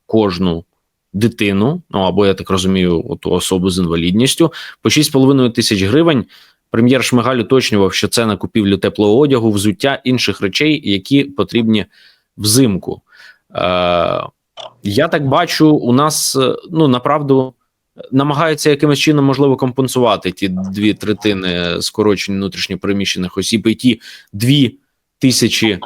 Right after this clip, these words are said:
гривень на дорослу людину і три тисячі на дитину. Ну, тому що, е, зізнаємось чесно, якщо ми живемо, до прикладу, в обласному центрі,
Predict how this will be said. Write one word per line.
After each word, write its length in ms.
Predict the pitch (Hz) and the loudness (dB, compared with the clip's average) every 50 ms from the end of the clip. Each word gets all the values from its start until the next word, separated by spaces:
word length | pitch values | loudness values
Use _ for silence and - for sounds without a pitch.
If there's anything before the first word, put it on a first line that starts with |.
| - _ | -12 _
гривень 480 | - 92 113 120 131 123 113 113 110 107 | -6 -2 0 2 2 4 4 2 2 2
на 140 | 107 110 104 | 0 0 0
дорослу 460 | 101 120 120 120 110 - - 104 101 | 2 2 2 2 0 0 0 0 0
людину 400 | 101 104 98 107 101 95 95 95 | 0 0 0 0 0 0 0 -2
і 60 | 92 | -2
три 180 | 92 - 104 95 | -2 -2 -2 -2
тисячі 500 | - - 95 - - 90 - - - 90 | -2 -4 -4 -4 -4 -6 -6 -6 -6 -4
на 440 | 92 92 90 90 87 85 85 87 92 | -2 -2 0 0 0 -2 -2 -4 -4
дитину. 560 | 95 101 110 - - 165 185 175 151 151 151 - _ _ _ _ _ | -2 -2 -2 2 2 2 2 2 0 -2 -4 -10 _ _ _ _ _
Ну, 60 | 151 | -6
тому 180 | 139 156 165 160 | 0 2 2 2
що, 440 | 143 151 160 151 139 - 143 127 - - | 4 4 2 2 2 2 0 0 0 -4
е, 260 | - - - - 120 | -8 -12 -10 -10 -6
зізнаємось 460 | 110 117 123 120 160 190 185 170 - | -2 0 0 2 2 2 2 0 0
чесно, 360 | - - - 208 190 - 170 147 | 0 2 2 2 2 2 0 0
якщо 240 | 135 - - 147 | 0 0 0 2
ми 100 | 147 143 | 2 2
живемо, 400 | 123 117 127 127 143 143 139 131 | 2 2 2 2 2 2 2 0
до 100 | 113 113 | 0 0
прикладу, 460 | 110 - 135 117 - 120 117 110 110 107 | 0 0 -2 0 0 0 0 2 2 2
в 40 | |
обласному 480 | 110 104 107 110 104 - 104 98 98 92 | 2 2 0 -2 -2 -2 -4 -4 -4 -4
центрі, 420 | - - 131 165 180 170 175 160 | -2 0 0 0 0 0 -2 -2